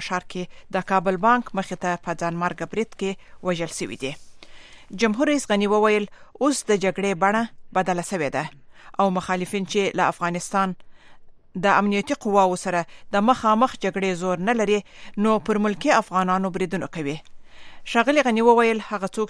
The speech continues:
چې ماشومان، ښځې او بې ګناه انسانان وژني، پوه دي سي چې په دې ډول حملو د افغانستان دولت ماتولی نسي. که مېړني وي، نو زموږ له امنیتي ځواکونو سره دې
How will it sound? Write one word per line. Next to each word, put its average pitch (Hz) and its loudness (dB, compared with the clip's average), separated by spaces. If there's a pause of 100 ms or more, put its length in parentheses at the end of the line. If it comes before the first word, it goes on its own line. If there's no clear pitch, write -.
چې 208 -2
ماشومان، 190 -2 (120)
ښځې 196 -2 (100)
او 180 0
بې 180 -4
ګناه 180 -2
انسانان 170 -4
وژني، 208 -2 (440)
پوه 269 2
دي 240 0
سي 220 -4
چې 214 0
په 196 2 (120)
دې 196 2 (260)
ډول 185 0
حملو 175 -2 (400)
د 190 -2 (120)
افغانستان 220 0
دولت 190 0
ماتولی 170 -2
نسي. 151 -6 (520)
که 196 -4
مېړني 185 0
وي، 214 2 (380)
نو 214 2
زموږ 269 2
له 180 6
امنیتي 185 -2
ځواکونو 185 -2
سره 208 -2
دې 208 -2